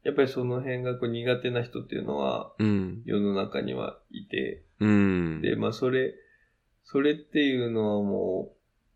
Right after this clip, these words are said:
Speaker 1: 右利きか左利きかみたいな話だと思うんですよ。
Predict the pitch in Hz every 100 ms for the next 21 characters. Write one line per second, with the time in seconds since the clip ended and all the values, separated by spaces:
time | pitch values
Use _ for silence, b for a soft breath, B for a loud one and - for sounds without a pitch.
0 | _ _ _ _ _ _ _ _ _ _
1 | _ _ _ _ _ _ _ - 131 160
2 | 165 - - 156 139 127 123 127 - -
3 | 127 113 - - 110 107 107 - 107 107
4 | 110 101 - -